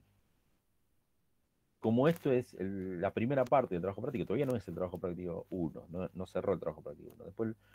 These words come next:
yo le voy a ir dando las pautas, vamos a ir modificando las pautas para que se cierre ese, ese trabajo práctico uno. Pero bueno, ¿cuál es el objetivo del trabajo práctico uno? Yo todavía no hablé sobre el objetivo, nunca lo dije. No dije.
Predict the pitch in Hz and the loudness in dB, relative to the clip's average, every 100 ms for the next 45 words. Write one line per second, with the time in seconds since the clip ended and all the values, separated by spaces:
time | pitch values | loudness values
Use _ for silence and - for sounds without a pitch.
0 | _ - 101 101 98 101 98 101 98 101 | _ -2 2 4 4 4 4 4 0 -2
1 | - _ _ _ _ 82 98 95 98 101 | -10 _ _ _ _ 2 4 6 4 4
2 | 98 95 - 107 107 110 123 107 101 107 | 4 2 6 6 6 4 4 6 6 6
3 | 117 101 90 87 104 107 107 110 123 113 | 8 6 2 0 0 2 2 2 2 4
4 | 90 - 95 117 - _ _ _ 85 - | 2 2 -2 -2 -8 _ _ _ -4 2
5 | 104 95 - 65 - - _ - _ _ | 4 4 4 -4 -8 -20 _ -20 _ _
6 | _ _ _ _ _ _ _ _ _ - | _ _ _ _ _ _ _ _ _ -6
7 | 76 - 76 71 - 67 67 76 117 143 | -6 -4 -6 -6 -6 -10 -10 -8 -2 6
8 | 170 139 180 131 156 135 123 117 127 147 | 8 8 6 4 4 2 0 2 0 2
9 | 95 87 - 90 95 104 120 92 135 143 | 2 0 -2 -4 -4 -2 0 -2 0 4
10 | 127 127 127 123 117 127 120 107 95 90 | 6 6 4 4 4 2 2 0 0 0
11 | 98 - 123 78 90 98 82 92 113 - | -2 0 0 0 -2 -2 -2 2 0 -2
12 | - _ _ _ _ _ _ _ 80 95 | -14 _ _ _ _ _ _ _ -6 -6
13 | - - | -6 -14